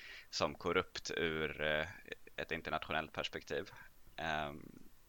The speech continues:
samtidigt så finns det flera röster som menar att det här är liksom inte tillräckligt, utan det skulle behövas mer. Eh,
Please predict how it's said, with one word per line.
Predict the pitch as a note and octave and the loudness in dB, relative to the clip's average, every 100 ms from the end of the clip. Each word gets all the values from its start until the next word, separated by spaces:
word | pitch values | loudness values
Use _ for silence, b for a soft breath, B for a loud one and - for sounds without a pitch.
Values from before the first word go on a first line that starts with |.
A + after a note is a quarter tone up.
| - | -4
samtidigt | - G2+ F2+ G#2 F#2 - | 8 8 8 6 6 4
så | G2+ | 2
finns | F#2+ F2 - | 2 0 0
det | |
flera | D2 - E2 E2+ | 2 8 10 10
röster | F2+ F2 - D2 | 8 6 4 4
som | D2 D#2+ | 4 2
menar | D2+ D2 D2 | 2 2 2
att | D2+ | 2
det | D2 | 2
här | F2+ E2+ D#2+ | 4 6 6
är | E2+ | 4
liksom | F2 D#2+ D#2+ | 4 0 -2
inte | D2+ D2 - | -4 -4 -8
tillräckligt, | - F2 C#2 D2+ - - B1 - - - | -2 0 2 2 2 0 -2 -4 -8 -2
utan | D2 D#2 - D#2+ D#2 D2+ - | -2 -2 0 0 0 -6 -6
det | E2+ | -4
skulle | - E2+ D#2 | 0 0 2
behövas | D#2 D#2+ D2+ D2+ | 4 4 2 0
mer. | E2+ F2 D#2+ C2+ - B B B B B - | 0 2 4 4 2 B B B B B -2
Eh, | - D#2+ D#2 D2+ C#2+ | 6 8 8 6 2